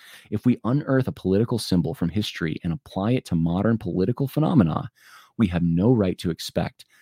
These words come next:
that political reality to shape up as our ideas of the word suggest it should. The mistake is that, in this case,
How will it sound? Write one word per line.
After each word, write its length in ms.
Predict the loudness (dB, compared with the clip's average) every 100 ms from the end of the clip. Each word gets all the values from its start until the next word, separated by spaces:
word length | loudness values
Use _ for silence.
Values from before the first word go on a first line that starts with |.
| _
that 160 | -6 -2
political 440 | 0 0 2 0
reality 480 | 0 0 0 0 -2
to 80 | -4
shape 420 | -4 0 0 0 -2
up 240 | -2 -4 -4
as 160 | -2
our 140 | -2 -4
ideas 520 | -2 0 0 0 -4 -6
of 100 | -4
the 80 |
word 420 | 0 0 0 -4 -10
suggest 500 | -8 -4 -2 -2 -6 -10
it 100 | -10
should. 380 | -6 -6 -8 -12 _ _ -20 -2
The 60 | 2
mistake 380 | 4 4 2 2
is 140 | 0
that, 340 | 0 -2 -4 -10 _ _
in 140 | 2
this 160 | 4 2
case, 440 | 0 0 0 -4